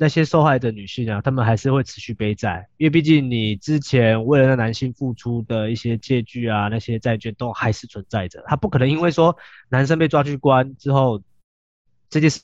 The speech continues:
情就了结，毕竟当初写的那个受益人，呃，应该不是说受益人，应该是说签，签下一些合约啊，或者是租借的，都是那些受害者女性本人。所以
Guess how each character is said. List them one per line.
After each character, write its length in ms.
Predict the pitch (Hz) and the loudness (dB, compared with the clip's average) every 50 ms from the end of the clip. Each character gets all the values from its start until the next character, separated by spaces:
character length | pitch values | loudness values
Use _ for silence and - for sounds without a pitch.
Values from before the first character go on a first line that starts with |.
| _ | _
情 180 | - 143 123 120 | -4 -4 -2 0
就 100 | 120 135 | 0 0
了 180 | 120 104 90 90 | 0 0 -2 -4
结， 200 | - - 101 107 | -6 -8 -6 -4
毕 120 | 131 139 | -2 -2
竟 120 | 135 143 135 | -2 -2 -2
当 180 | - 131 131 | -2 -2 -2
初 280 | 135 - - 139 135 135 | -2 -4 -4 -4 -2 -4
写 260 | 120 - - 104 95 | -4 -4 -6 -6 -6
的 500 | 87 - 104 101 101 101 101 101 101 90 - _ _ | -6 -6 -8 -6 -6 -8 -8 -10 -10 -12 -16 _ _
那 100 | - 135 | -4 -2
个 80 | 123 117 | -2 -2
受 200 | - - 139 135 | -4 -4 -4 -4
益 120 | 131 127 | -4 -4
人， 200 | 117 101 95 92 _ | -4 -6 -8 -10 _
呃， 160 | - 143 135 | 0 0 0
应 80 | 139 165 | 2 2
该 100 | 180 180 | 0 0
不 160 | - - 156 | 0 -2 -4
是 20 | 151 | -2
说 100 | 160 147 | -2 0
受 140 | - 147 | 0 2
益 100 | 139 131 | 2 2
人， 160 | 117 104 95 113 | 0 -2 -4 -4
应 60 | 139 | -2
该 120 | 139 139 | 0 0
是 100 | 143 143 | 0 -2
说 160 | 135 143 135 | -2 -2 -2
签， 340 | 123 - - 156 147 151 156 - - - - - - - | -2 0 0 0 0 0 -4 -12 -16 -20 -20 -20 -8 0
签 200 | - - 160 156 | 2 2 4 4
下 180 | 147 156 143 143 | 4 4 4 4
一 160 | 143 143 139 | 4 2 0
些 440 | 135 - - 143 139 139 135 131 127 | -2 -2 2 4 4 6 6 4 4
合 220 | - - 117 110 | 2 0 -2 0
约 260 | 113 123 127 123 123 | 0 2 4 4 6
啊， 140 | 123 120 120 | 6 4 4
或 180 | 127 135 127 120 | 2 0 0 -2
者 60 | 117 | -2
是 140 | - - 120 | -4 -8 -12
租 180 | - - 131 127 | -8 -8 -8 -4
借 220 | - 143 135 120 | 0 2 2 2
的， 220 | 107 101 98 87 - _ _ _ _ _ | 2 -2 -6 -8 -10 _ _ _ _ _
都 100 | - 143 | -6 -4
是 440 | 131 - 147 135 127 120 117 110 110 120 | -2 0 0 0 0 -2 -4 -6 -6 -4
那 80 | 135 123 | -4 -2
些 140 | - 139 | -2 -2
受 140 | 123 - 131 | -2 -2 -2
害 120 | 120 120 107 | -2 -2 -4
者 80 | 113 107 | -4 -8
女 120 | 95 - | -12 -14
性 160 | - - 98 - | -14 -14 -12 -12
本 80 | 87 82 | -14 -20
人。 80 | - - _ _ _ _ _ _ _ _ _ _ _ - _ _ _ | -20 -20 _ _ _ _ _ _ _ _ _ _ _ -20 _ _ _
所 120 | - 220 | 2 4
以 180 | 240 190 139 | 4 4 2